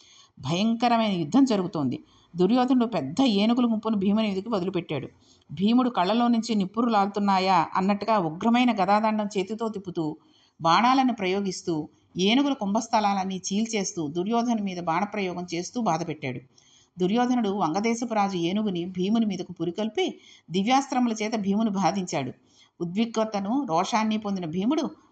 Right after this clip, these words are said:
వంగరాజు ఏనుగును కూల్చేసి ఆ రాజు తల తెగిపోయేటట్టుగా చేశాడు. దుర్యోధనుని కనుసన్న చేత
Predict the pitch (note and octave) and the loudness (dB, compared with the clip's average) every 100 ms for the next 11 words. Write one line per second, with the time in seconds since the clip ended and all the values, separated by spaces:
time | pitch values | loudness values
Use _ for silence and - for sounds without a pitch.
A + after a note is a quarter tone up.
0 | - F3+ A#3 B3+ B3 G#3+ G3+ G3 F3+ - | -2 0 2 2 2 0 -2 -4 -6 -2
1 | G#3 G#3+ C4+ E4+ D4+ - F#3+ G3 G#3+ C#4+ | -2 -2 -4 -4 -8 -2 2 4 4 2
2 | A#3 G#3 G3+ G3 A3 G3 G3 F#3+ G#3 G#3 | -2 -2 -4 -4 -2 -2 -2 -6 -4 -4
3 | D3+ C3+ A2 - _ _ _ D#3 F3 G#3+ | -4 -6 -8 -12 _ _ _ -4 0 2
4 | B3 B3 A#3+ G3+ G3+ E3 F#3+ A3+ A#3 G#3+ | 2 2 0 0 0 -2 0 0 0 -2